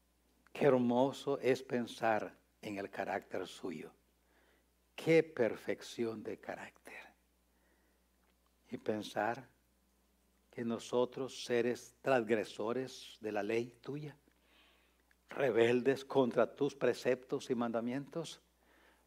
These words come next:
por tu poder y gracia hemos sido transformados en nuevas criaturas y nos has hecho el templo del Espíritu Santo. Y ahora,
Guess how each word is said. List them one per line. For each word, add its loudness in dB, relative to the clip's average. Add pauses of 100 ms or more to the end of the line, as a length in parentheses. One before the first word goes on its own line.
(180)
por 10
tu 0
poder 4
y 4
gracia 2
hemos 6
sido 4
transformados 0
en -6
nuevas 2
criaturas -2 (760)
y 4
nos 4
has 4
hecho 6
el -2
templo 4
del 0
Espíritu 0
Santo. -2 (920)
Y 2
ahora, 2